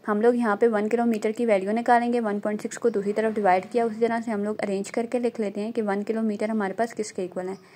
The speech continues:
इसी तरह से हम लोगों ने टू किलोमीटर की वैल्यू निकालनी है, थ्री किलोमीटर की भी वैल्यू निकालेंगे, फ़ोर किलोमीटर की, फ़ाइव किलोमीटर की, सिक्स किलोमीटर की। आपको जो वन miles is equal to one point six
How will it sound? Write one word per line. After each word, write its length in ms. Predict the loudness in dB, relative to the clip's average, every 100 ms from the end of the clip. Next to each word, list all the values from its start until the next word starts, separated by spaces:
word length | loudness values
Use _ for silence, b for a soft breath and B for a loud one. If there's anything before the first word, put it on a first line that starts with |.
| B B -4
इसी 160 | -2 2
तरह 240 | 2 2
से 120 | 0
हम 220 | -2 0
लोगों 200 | 0 0
ने 80 | -2
टू 180 | -2 -2
किलोमीटर 460 | 4 4 4 2 0
की 140 | 2
वैल्यू 260 | 4 4 0
निकालनी 500 | 2 2 2 0 -2
है, 80 | -6 B B B -14
थ्री 180 | -2 2
किलोमीटर 480 | 2 2 0 0 0
की 100 | 0
भी 100 | 4
वैल्यू 260 | 4 4 0
निकालेंगे, 600 | 2 2 2 -2 -6 -10 b b b b b _
फ़ोर 220 | 4 4 4
किलोमीटर 480 | 2 2 2 0
की, 220 | 0 -4 -8 -8 2
फ़ाइव 180 | 2 2
किलोमीटर 460 | 0 0 0 0 -4
की, 200 | -2 -6
सिक्स 300 | -2 -2 -2
किलोमीटर 480 | -4 -4 -4 -6 -8
की। 200 | -10 -16 -18 _ _ _ _ _ _ _ _ -20 _ 4
आपको 260 | 4 4
जो 120 | 0 2
वन 240 | 2 4
miles 200 | 2 2
is 120 | 0
equal 220 | 0 -2 -2
to 80 | -2
one 180 | -2 -2
point 200 | -2 -2
six 300 | -4 -4